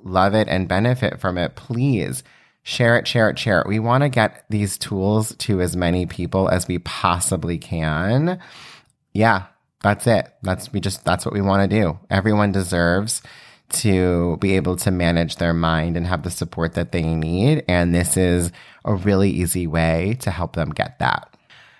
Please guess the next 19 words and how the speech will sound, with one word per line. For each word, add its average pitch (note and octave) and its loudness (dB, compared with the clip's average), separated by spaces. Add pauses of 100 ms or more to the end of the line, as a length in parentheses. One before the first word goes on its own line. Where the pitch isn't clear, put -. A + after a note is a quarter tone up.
So - -4
today, E3+ 2
I A#2 2
wanna A#2+ 2
talk A#2 -2
about A2+ 2
something G2 0
that F2 0
we've A#2+ 0
probably C#3 0
all G2 2
experienced E2 -2
at - -4
some D#2 -4
point F2+ -6
in E2 -4
our D#2 -2
lives, E2 -2
and D3+ 0